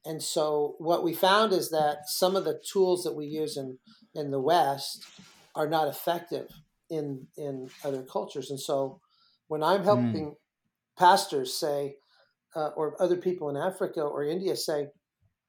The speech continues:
Speaker 1: "I'm discovering my testimony, I want to eliminate all the church words. You know, I'm blessed and hallelujah and, you know, all that."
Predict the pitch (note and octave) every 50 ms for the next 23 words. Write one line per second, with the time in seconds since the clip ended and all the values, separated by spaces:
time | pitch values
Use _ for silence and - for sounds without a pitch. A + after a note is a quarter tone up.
0 | _ _ _ _ _ _ _ _ _ _ _ - D#3 D3+ C#3+ D#3 D#3+ - - -
1 | G3 F#3+ F#3+ F#3+ F3 D#3 C#3+ C#3 - - G#3+ A3+ A3 - - F3 D3 C3+ C3 B2+
2 | B2+ C3+ C3+ - _ - - - _ _ - D3+ D#3 E3+ G#3+ B3 C4+ C4 A#3 G3
3 | F#3+ G3+ G#3 G#3 F#3 F#3 F3 F3+ E3+ C#3+ C#3 - - - F3+ F3 F3 - - A#2
4 | - - - - - - - _ _ _ _ _ - - _ _ _ D#3 D3+ D3+
5 | C#3+ D3 D#3+ D#3+ D3 C3+ D#3+ F#3 F#3+ F#3+ F#3 - F3 D#3 C#3+ D#3+ F3+ F3 E3+ D#3+
6 | E3 E3+ E3+ E3+ E3+ E3 D#3 D3 C#3 C#3+ D#3 D#3+ D3 C#3 C3 C3 C#3+ C#3 D3+ D3
7 | D#3 D3+ D3